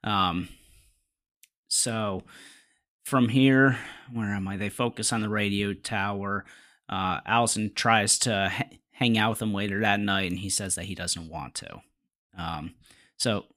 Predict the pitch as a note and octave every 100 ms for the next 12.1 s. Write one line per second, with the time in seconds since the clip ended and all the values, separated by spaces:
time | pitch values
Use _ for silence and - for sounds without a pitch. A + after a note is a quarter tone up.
0 | _ - B2+ C3 C#3 C#3 C3 B2 B2 A2+
1 | A2+ A#2 A2 G#2 G2+ G2 - G2 F2+ F#2
2 | F#2 F2+ F#2 - E2 F2+ D#2+ D2+ G2+ G2
3 | F#2+ F#2 F#2 G2 F2 E2 D2 - - F#2+
4 | G2 F2 F#2 - - G2+ F#2 F2+ - F2+
5 | E2+ - F2+ F#2 F2 F#2 - F#2+ F2+ E2+
6 | E2 E2+ - E2+ D#2 F2 E2 F#2+ _ -
7 | - - G#2 F2+ F2+ E2 - F2+ D#2 D#2+
8 | - - - A2 G2 G2+ - G2 F2+ G#2
9 | - F#2+ F2+ - F#2 - - G2 G2 F2
10 | - G2+ G2 G2 G2 G2 G2 E2+ - E2+
11 | F2+ D2 D2 - - - G#2 F2 - -